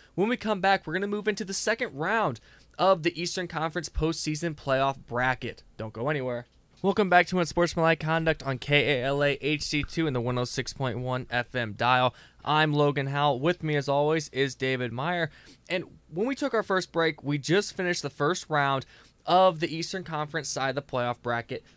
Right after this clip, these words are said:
Now we're gonna move into the second round. And now we have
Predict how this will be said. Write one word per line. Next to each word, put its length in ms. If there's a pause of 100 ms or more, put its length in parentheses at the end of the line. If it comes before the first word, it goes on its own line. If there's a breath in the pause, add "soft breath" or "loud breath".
Now 160
we're 100
gonna 120
move 240
into 240
the 100
second 420
round. 360 (460 loud breath)
And 240 (260)
now 240
we 120
have 200